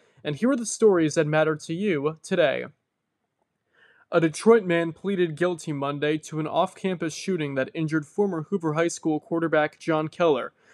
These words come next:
Twenty-two-year-old Kenneth W. Thomas Junior was expected to stand trial on March fourteenth in Isabella County Trial Court in connection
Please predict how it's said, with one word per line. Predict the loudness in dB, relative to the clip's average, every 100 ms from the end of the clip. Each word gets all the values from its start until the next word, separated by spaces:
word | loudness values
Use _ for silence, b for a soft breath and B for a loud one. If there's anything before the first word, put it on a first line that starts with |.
| b -8
Twenty-two-year-old | 0 0 0 0 2 2 0
Kenneth | -4 -6 -4
W. | 0 0 0 -6
Thomas | -4 -2 -2 -4
Junior | -2 -2 0
was | -2 -2
expected | -6 2 2 2 -4 -6
to |
stand | -6 -4 -4 -6
trial | 0 2 2 0
on | -2
March | -2 -2 -2
fourteenth | -4 -4 -2 -2 -2 -4 _ b b b
in | -6 2
Isabella | 4 4 4 4 4
County | 0 -2 -2 -4
Trial | 0 2 2
Court | -2 -2 0 0
in | -4 -10
connection | -4 -2 -2 -2 -2